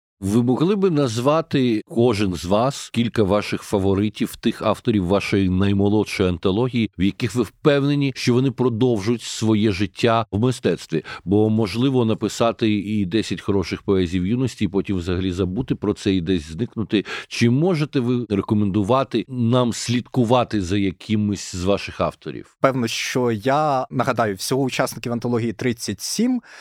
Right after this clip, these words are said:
Speaker 2: Так чи інакше, я думав, от кого б я обрав як своїх фаворитів саме. При тому, що, так, я зараз назву с-, цю свою п'ятірку,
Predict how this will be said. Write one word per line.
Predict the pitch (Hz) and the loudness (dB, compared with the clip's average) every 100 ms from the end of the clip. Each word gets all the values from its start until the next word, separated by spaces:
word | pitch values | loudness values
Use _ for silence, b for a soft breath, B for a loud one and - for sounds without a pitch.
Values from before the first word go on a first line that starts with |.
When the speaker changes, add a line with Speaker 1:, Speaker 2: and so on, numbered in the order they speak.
| B B - | B B 0
Speaker 2:
Так | 208 | 0
чи | - 151 | 0 -2
інакше, | 147 170 - 135 | 0 -2 -2 -2
я | 120 139 | 0 0
думав, | 123 113 151 120 104 | 0 -2 0 0 -2
от | 131 - - - | -6 -12 -18 -4
кого | 123 202 | 0 0
б | - | 0
я | 131 139 | 0 0
обрав | 113 127 143 | 0 -2 0
як | 117 113 | -2 -4
своїх | - 135 - 120 | -4 -6 -2 -2
фаворитів | 135 120 - 82 | 0 -2 -6 -12
саме. | - 110 92 85 87 110 | -4 -2 -2 -4 -12 -14
При | - | -10
тому, | 131 175 | -4 -2
що, | 147 - 139 | -2 -2 -2
так, | - 127 120 | 0 0 0
я | 120 | 0
зараз | 120 113 127 | 0 -2 -2
назву | 127 143 131 | 0 0 -2
с-, | - - | -4 -6
цю | 143 | -4
свою | 127 135 131 | -4 -2 -4
п'ятірку, | 113 - 269 247 214 185 | -2 -2 -2 -2 0 -2